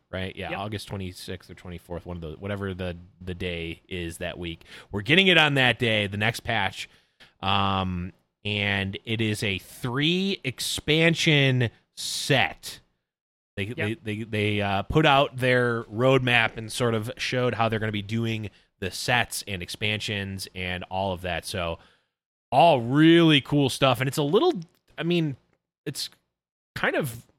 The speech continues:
Speaker 1: a lot different than what we would normally see for, like, a Magic the Gathering set or even a Hearthstone. Uh,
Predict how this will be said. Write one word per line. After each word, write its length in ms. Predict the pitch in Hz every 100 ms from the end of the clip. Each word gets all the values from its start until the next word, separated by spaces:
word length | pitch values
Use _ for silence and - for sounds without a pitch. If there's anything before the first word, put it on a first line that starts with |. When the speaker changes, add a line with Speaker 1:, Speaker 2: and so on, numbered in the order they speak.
| -
Speaker 1:
a 60 |
lot 400 | 123 117 196 185
different 340 | 139 147 143 131
than 120 | 131
what 160 | 147
we 80 | 151
would 140 | 143 131
normally 380 | 143 180 151
see 340 | 117 - 135 113
for, 140 | -
like, 160 | 120 107
a 40 | 95
Magic 280 | 87 82
the 80 | -
Gathering 400 | 98 131 147 143
set 200 | - 131
or 80 | 117
even 140 | 147
a 80 | 151
Hearthstone. 680 | 110 156 - 123 98 82 82
Uh, 360 | 80 80 80